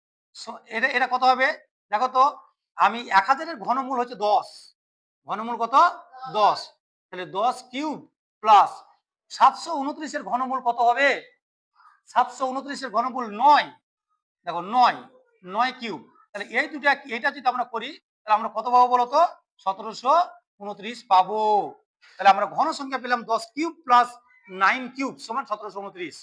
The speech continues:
তিনের অঙ্কটা দেখো, তিনের অঙ্কটা বলছে, two x to the power five, y to the power nine,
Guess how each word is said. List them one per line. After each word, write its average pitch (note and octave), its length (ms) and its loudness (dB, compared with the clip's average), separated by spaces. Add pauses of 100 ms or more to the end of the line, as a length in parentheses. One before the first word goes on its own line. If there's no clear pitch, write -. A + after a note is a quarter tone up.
(480)
তিনের C#4+ 240 0
অঙ্কটা C4 300 2
দেখো, G#3+ 140 2 (140)
তিনের F4+ 220 -2
অঙ্কটা D4 260 2
বলছে, B3 240 0 (440)
two F4 140 4 (160)
x - 20 -8 (120)
to C4+ 100 -12
the B3+ 120 -10
power A#3+ 160 8 (140)
five, D4+ 280 6 (180)
y C4 100 4
to - 80 -18
the B3 80 -16
power G#3+ 140 -2 (100)
nine, G#3 220 0